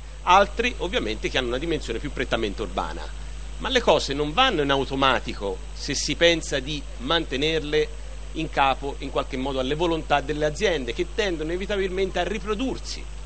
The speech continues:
nel-, nella loro condizione. Ecco perché io credo che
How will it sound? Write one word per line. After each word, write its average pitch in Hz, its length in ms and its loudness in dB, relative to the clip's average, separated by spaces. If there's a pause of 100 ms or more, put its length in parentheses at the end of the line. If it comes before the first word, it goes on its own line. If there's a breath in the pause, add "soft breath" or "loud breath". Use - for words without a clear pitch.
(260)
nel-, 156 300 -2
nella 170 220 4
loro 147 220 4
condizione. 113 640 -6 (380 loud breath)
Ecco 226 280 2
perché 170 240 2
io 190 120 6
credo 175 320 4
che 143 240 0